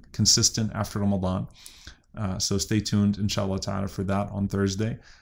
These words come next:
And next week, inshallah ta'ala, we will continue with the firsts, and we'll be talking about Hamza, uh, radiallahu ta'ala anhu, one of my favorite biographies to cover.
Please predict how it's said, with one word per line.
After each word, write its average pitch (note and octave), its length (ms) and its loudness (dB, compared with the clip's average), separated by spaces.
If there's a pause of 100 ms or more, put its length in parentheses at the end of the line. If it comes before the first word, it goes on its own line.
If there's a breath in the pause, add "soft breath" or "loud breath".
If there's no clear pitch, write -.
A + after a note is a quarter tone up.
(140 loud breath)
And G#2 240 4
next B2 300 4
week, A2+ 180 2
inshallah G2+ 400 0
ta'ala, G#2 320 -2
we A2+ 160 0
will G2 160 0
continue G#2 460 2
with F#2+ 180 0
the G2 80 0
firsts, - 640 -2
and G2+ 160 2
we'll F#2+ 80 2
be F#2+ 80 2
talking G2+ 340 -2
about G2 200 -2
Hamza, G#2+ 480 2 (420 soft breath)
uh, G2 240 -2
radiallahu G2+ 540 0
ta'ala F#2+ 240 -2
anhu, G2+ 240 2
one A2 240 0
of G2 60 2
my F#2+ 100 2
favorite G2+ 640 0
biographies G#2 580 2
to G#2+ 100 -6
cover. G2+ 380 -2